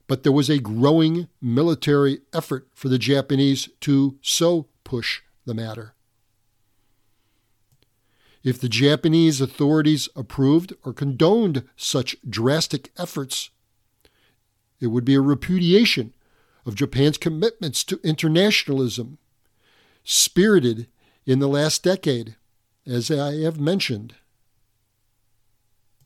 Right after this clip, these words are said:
Whether or not there was a systemic, premeditated desire by Japan, as it was alleged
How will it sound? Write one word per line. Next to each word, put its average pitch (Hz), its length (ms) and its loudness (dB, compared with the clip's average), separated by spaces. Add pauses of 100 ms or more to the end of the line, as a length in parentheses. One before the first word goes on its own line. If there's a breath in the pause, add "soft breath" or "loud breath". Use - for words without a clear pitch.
(1500)
Whether 196 280 4
or 202 40 4
not 170 300 0 (180)
there 135 140 4
was 143 200 2
a 135 100 0
systemic, - 920 -4 (640)
premeditated 170 720 2
desire 123 500 -4
by 143 240 2
Japan, 127 600 -4 (760)
as 117 200 -2
it 165 40 6
was 156 160 0
alleged 185 600 0